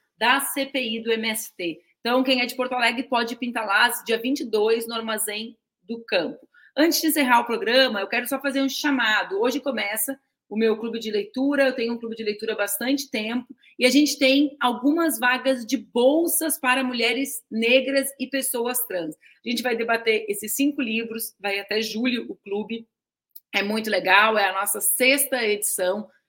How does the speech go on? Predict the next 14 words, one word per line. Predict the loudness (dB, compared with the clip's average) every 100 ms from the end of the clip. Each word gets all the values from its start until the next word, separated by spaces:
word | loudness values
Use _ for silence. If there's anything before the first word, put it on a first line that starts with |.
| _ _ _
desse | 0 2 0 -8
clube | -8 -8 -6
especificamente, | -8 -8 -8 -8 -8 -6 -4 -2 -4 -6 -6
tá | -4
rolando | -2 0 -2
simultâneo | -4 -4 -4 -2 -2 -2 -4
um |
sobre | -6 -6 -4
o |
defeito | -6 -4 -4 -4
de | -10
cor, | -8 0 0 0
que | -2
também | -2 -2 2 2 2